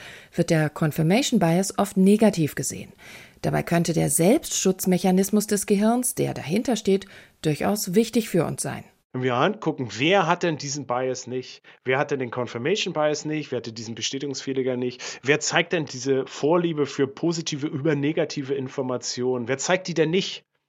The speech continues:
Speaker 2: Dann sind das oftmals Menschen, die, äh, ängstlich sind und, und unter Depression leiden.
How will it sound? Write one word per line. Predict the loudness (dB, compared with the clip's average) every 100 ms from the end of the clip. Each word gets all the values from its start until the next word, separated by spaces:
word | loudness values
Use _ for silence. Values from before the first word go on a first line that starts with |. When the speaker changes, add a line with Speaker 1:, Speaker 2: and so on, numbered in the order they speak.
| _ -16 -16 -18 -12 -4
Speaker 2:
Dann | 0
sind | 2
das | 2 4
oftmals | 2 4 0 0
Menschen, | 0 0 -2 -4
die, | -6 -4 -4 -4 -4 -6 -6
äh, | -4 0
ängstlich | 0 0 -2 -2 -4
sind | -4 -4 -4
und, | -2 0
und | 0
unter | 0 -2
Depression | -2 -4 -4 -4 -2 -4
leiden. | -6 -12